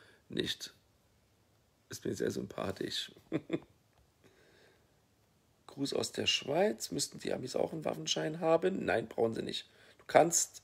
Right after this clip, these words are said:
ab achtzehn rein und dir eine Waffe kaufen. Wie viel bezahlst du für einen Ölwechsel? Hatten wir gestern zwölf neunundneunzig. Inklusive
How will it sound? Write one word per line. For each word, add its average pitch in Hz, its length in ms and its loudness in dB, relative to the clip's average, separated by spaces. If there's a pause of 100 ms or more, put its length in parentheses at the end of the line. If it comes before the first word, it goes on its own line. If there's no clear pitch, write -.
(400)
ab 151 240 8
achtzehn 139 560 4
rein 117 300 4
und 110 100 -2
dir 107 60 2
eine 104 120 0
Waffe - 200 -2
kaufen. - 320 -12 (1120)
Wie 165 140 0
viel 180 100 8
bezahlst 160 440 10
du 151 40 -4
für 143 120 4
einen 104 100 2
Ölwechsel? 196 720 8 (320)
Hatten 131 200 2
wir 127 100 4
gestern 160 420 2
zwölf - 260 2
neunundneunzig. - 720 -2 (1200)
Inklusive 135 840 4